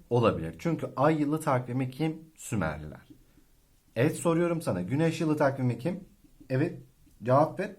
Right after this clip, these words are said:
Mısır mı? Aferin Mısırlılar. Yazı. Arkadaşlar şimdi yazıyı Sümerliler yazıya katkı sağladı mı? Sağladı. Fenikeliler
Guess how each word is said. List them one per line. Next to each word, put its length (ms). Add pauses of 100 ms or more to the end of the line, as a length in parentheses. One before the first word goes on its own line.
(300)
Mısır 260
mı? 200
Aferin 500
Mısırlılar. 680 (640)
Yazı. 480 (800)
Arkadaşlar 440
şimdi 240
yazıyı 440 (220)
Sümerliler 680 (800)
yazıya 360
katkı 280
sağladı 340
mı? 80
Sağladı. 380 (1300)
Fenikeliler 760